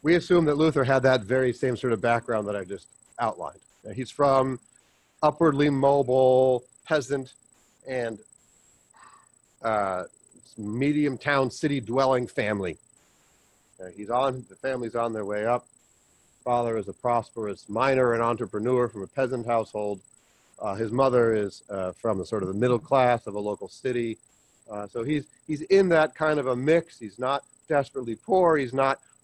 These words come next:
he's particularly wealthy. He's in that kind of middle mix, a upwardly mobile middle. That's sort of where he is. Um, growing up. So we assume he had that same kind of basic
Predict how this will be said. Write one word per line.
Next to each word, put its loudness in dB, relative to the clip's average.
he's -20
particularly -4
wealthy. 2
He's -4
in 0
that -2
kind -2
of -4
middle 2
mix, -6
a -8
upwardly -2
mobile -2
middle. -8
That's -20
sort -16
of -14
where -14
he -14
is. -18
Um, -2
growing 2
up. -8
So -8
we -2
assume 0
he 2
had 0
that 2
same 0
kind 0
of -2
basic 0